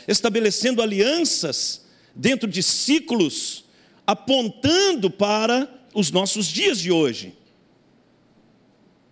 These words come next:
Vivemos a aliança abraâmica, o Senhor estabelece um povo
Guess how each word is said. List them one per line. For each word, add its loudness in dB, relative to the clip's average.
Vivemos 0
a 2
aliança 2
abraâmica, 0
o -10
Senhor 2
estabelece 0
um 0
povo 2